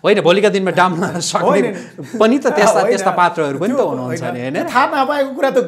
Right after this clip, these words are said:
Speaker 2: कि नगरौँ, होइन? अब जसरी चाहिँ अख्तियारमा लागिसकेको क्लिन चिट नपाएका मान्छेहरूलाई त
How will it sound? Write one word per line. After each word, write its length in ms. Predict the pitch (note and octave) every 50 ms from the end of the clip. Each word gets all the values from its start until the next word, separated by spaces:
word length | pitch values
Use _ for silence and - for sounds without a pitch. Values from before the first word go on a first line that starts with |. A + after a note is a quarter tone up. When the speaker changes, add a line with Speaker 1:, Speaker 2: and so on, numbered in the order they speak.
| D#3+ -
Speaker 2:
कि 60 | A#3
नगरौँ, 480 | F#3+ F#3+ G3+ F#3 F#3+ F#3+ F#3 F#3+ F#3+ E3+
होइन? 220 | - C#3+ D3+ G3+ C4+ A#3 - - - - _ -
अब 160 | B3+ C4 C4+
जसरी 360 | A3 B3 A#3+ B3 C4+ D4 C4+ A3
चाहिँ 460 | C4 C4+ C4 A3+ F#3 E3+ E3+ E3+ E3+
अख्तियारमा 500 | E3+ E3+ G#3 E3 - B3+ C4 B3 A#3 A3
लागिसकेको 500 | G#3 G#3+ - - - B3 A#3 G3+ A3 G#3
क्लिन 300 | G#3 - B3 D4+ D#4 C#4+
चिट 140 | C#4+ C4+ A3+
नपाएका 380 | A#3 B3 B3 A#3+ A3+ A3 G#3 A3
मान्छेहरूलाई 540 | G3 G3 F#3+ F#3 F#3+ G3 D#3+ C#3+ C#3+ C3+
त 240 | C3+ D#3 D3+ D3+ -